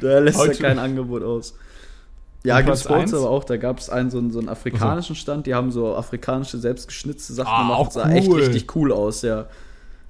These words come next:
Speaker 1: Also es gibt mal so, mal sowas, hast du recht, es gibt schon oft, also diese klassischen Sachen, diese, diese Engel und so, die da auch in jedem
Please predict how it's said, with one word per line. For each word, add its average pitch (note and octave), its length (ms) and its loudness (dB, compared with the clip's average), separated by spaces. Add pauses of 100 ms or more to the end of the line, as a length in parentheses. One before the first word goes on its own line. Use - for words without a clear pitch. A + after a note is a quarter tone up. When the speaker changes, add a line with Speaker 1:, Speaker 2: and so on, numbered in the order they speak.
Speaker 1:
Also A#2+ 200 0
es A#2 120 -8
gibt D3+ 220 -6
mal C3+ 200 0
so, D3 120 0
mal C3+ 180 2
sowas, D3 360 -2
hast C#3+ 180 -2
du B2+ 60 -6
recht, C3 220 0
es - 60 -12
gibt - 200 -6
schon D3 120 -2
oft, D3 260 -4
also B2+ 280 2 (300)
diese B2 160 -4
klassischen E3 560 0
Sachen, D3+ 260 -2
diese, A#2 220 -2
diese A2 240 -4
Engel C3+ 300 2
und A#2 120 2
so, A#2+ 100 0
die A#2 120 0
da A2+ 100 0
auch A2 220 -2
in A2 160 -2
jedem A2+ 400 -2